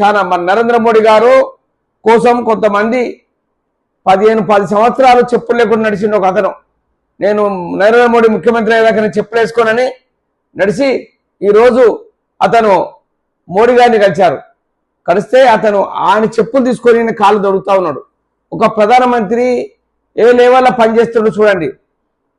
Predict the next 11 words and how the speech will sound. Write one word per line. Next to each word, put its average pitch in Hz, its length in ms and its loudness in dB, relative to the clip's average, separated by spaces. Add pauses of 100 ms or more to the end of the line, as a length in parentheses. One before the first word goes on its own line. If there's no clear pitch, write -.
చిన్న 240 180 -2
కాంచెలి 220 500 0
పెద్ద 202 240 -2
వరకు 214 320 2
చేస్తుండో 208 340 -2
ప్రపంచ 214 400 -2
దేశాలు 196 340 0
ఆయన 185 120 -4
పొగుడుతున్నాయి. 208 640 -2 (340)
మన 214 120 0
భారతదేశంలో 233 840 0